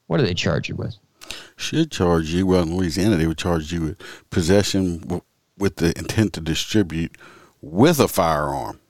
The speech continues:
Speaker 1: Yep, which is an immediate aggravator,
Speaker 2: Yes,
Speaker 1: right?
Speaker 2: yes.
Speaker 1: They went on to notate that she was arrested for the illegal narcotics, but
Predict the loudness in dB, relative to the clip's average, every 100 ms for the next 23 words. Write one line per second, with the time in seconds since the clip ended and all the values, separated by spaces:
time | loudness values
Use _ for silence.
0 | _ _ -10 0 2 2 2 2 2 2
1 | 0 0 -2 -6 -12 -2 4 6 6 6
2 | 6 4 2 0 -2 0 0 2 0 0
3 | -4 -12 -20 _ _ -8 -4 0 2 0
4 | -2 -8 -8 -6 -8 -12 _ _ _ _
5 | -4 0 2 2 2 2 0 0 0 0
6 | 0 0 0 0 -2 -2 0 2 2 2
7 | 0 0 -2 -4 -2 0 2 2 2 0
8 | 2 4 4 4 4 2 0 0 -2 -2
9 | -2 -2 -6 _ _ -4 -4